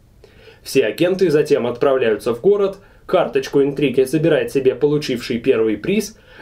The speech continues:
а два образовавшихся пустых места на поле заполняются новыми интригами кардинала и его противников. А как только все карточки интриг будут разыграны, игра подойдёт к концу и начнётся подсчёт очков.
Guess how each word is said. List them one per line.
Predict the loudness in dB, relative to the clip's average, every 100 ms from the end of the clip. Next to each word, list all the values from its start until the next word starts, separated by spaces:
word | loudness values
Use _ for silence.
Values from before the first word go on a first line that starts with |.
| -4
а | -2 0
два | 0 0
образовавшихся | 0 2 2 2 2 2 0 -2 -2 -2
пустых | 0 0 -2 0
места | 0 0 0
на | 0 2
поле | 2 2 0 -6 -6
заполняются | -2 0 0 0 2 2 2 0 0
новыми | 2 2 2 2 0
интригами | -2 0 2 2 0
кардинала | -2 -2 -2 0 2 2 2 -2 -4 -2
и |
его | 0 2 2
противников. | 2 0 -2 -2 -2 -2 -6 _ _ _ _ _ _ -4
А | -2
как | 0 2
только | 2 2 0
все | -2 0 2
карточки | 2 -2 -2 -4 -2
интриг | -2 0 0 0
будут | 0 2 2 2
разыграны, | 2 2 2 2 2 0
игра | 0 2 2 2
подойдёт | 0 0 2 2 2
к |
концу | 0 0 0 0 -2 -12 -2
и | 0
начнётся | 2 0 2 2 2 2 -2
подсчёт | -4 -2 -2 -2 -2 0 -2
очков. | -4 -6 -8